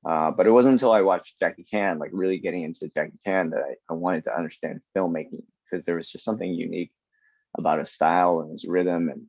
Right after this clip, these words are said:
there was a musicality to it that was just, like, so, so, so unique. So I just wanted, then I wanted to kinda open up the clock and just figure out how the gears worked, um, from that point. But before that, it was really more of a fan and just kinda, like, taking it all in.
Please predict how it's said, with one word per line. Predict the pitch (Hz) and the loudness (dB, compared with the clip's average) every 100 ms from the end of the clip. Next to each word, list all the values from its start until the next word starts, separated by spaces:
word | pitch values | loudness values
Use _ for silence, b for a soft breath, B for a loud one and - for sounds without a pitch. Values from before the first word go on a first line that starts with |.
| _ - | _ -6
there | |
was | 85 | -4
a | 82 | -4
musicality | 92 101 95 - 85 87 80 64 | 0 0 -2 0 2 4 0 -6
to | - | -8
it | - | -6
that | - | -6
was | 73 - | -6 -8
just, | - - | -14 -12
like, | - - | -12 -6
so, | 110 101 _ _ _ | -6 -6 _ _ _
so, | - 117 90 - | 0 0 0 -4
so | 107 | -4
unique. | 98 - 92 - - b b b _ - | -4 -2 -4 -4 -10 b b b _ -2
So | 92 | 0
I | 90 | 0
just | 95 95 | -2 -2
wanted, | 92 78 - - | -2 -2 -6 -2
then | 98 90 | 0 0
I | 73 | -2
wanted | 76 78 - | -6 -8 -14
to | - | -8
kinda | 87 73 - b b b b b _ _ - | -6 -6 -8 b b b b b _ _ 0
open | 123 113 | 4 6
up | 107 - - | 4 4 2
the | 101 | 2
clock | - 196 190 - | 4 4 4 0
and | - | -6
just | 95 - | -8 -8
figure | 101 92 | -4 0
out | 85 | 2
how | 98 | 0
the | 85 - | -2 -2
gears | 90 98 - | 0 0 -2
worked, | 69 71 _ - - | -12 -14 _ -20 -6
um, | 95 87 80 | -4 -2 -4
from | 92 | -2
that | 90 92 - | 0 0 0
point. | 92 - - | -4 -4 -2
But | 92 | -2
before | 107 120 120 | 0 2 6
that, | 101 80 | 6 4
it | 87 | 0
was | 87 | -6
really | 104 104 | -6 -4
more | 95 90 87 | -2 -2 -4
of | |
a | 78 | -6
fan | - 95 87 82 - _ | -8 -6 -6 -8 -12 _
and | 87 | -20
just | - - | -18 -12
kinda, | 87 85 | -8 -8
like, | 82 - _ _ 104 | -8 -12 _ _ -4
taking | 90 87 | -4 -6
it | - | -6
all | 92 95 | -6 -6
in. | 92 | -8